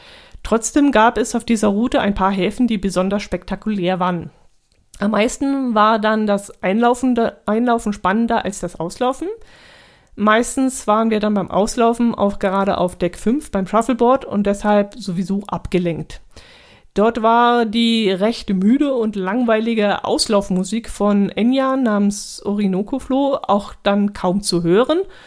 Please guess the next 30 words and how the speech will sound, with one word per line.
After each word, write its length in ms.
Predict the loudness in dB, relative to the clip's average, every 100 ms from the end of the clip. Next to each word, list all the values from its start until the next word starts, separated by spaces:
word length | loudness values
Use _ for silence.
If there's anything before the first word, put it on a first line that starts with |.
| -20 -20 _
Und 180 | -2 2
auch 140 | 2
das 340 | 2 0 -2 -4
Typhon 680 | -2 0 2 4 4 0 -2
klang 300 | 0 0 2
dort 200 | 0 -2
unten 360 | -2 -2 -2
eher 340 | -4 -2 -2 -2
verhalten. 880 | -2 -4 -4 0 2 2 0 -2 -6
Das 180 | -8 -6
kriegt 220 | -6 -2
man 80 | -2
sicherlich 600 | 0 0 0 0 -2 _
lauter 460 | -6 2 2 4 2
mit, 240 | 2 0
wenn 120 | 0
man 260 | 2 2 0
vorne 640 | -4 -2 0 0 -2 -4 -8
am 300 | -4 -4 -4
Schiff 340 | -6 -6 -6
steht 540 | -8 -4 -2 -2 -6 -8
während 240 | -6 -6 -6
des 240 | -10 -12 -10
Auslaufens. 720 | -8 -6 -6 -6 -10 -12 -14 -18 -20 -20 -18 -18 -20 -12
Ich 160 | -4 2
würde 160 | 4 4
mir 260 | 4 4
wünschen, 640 | 2 0 0 0 2 0 0
dass 260 | -2 0
man 320 | 0 2 2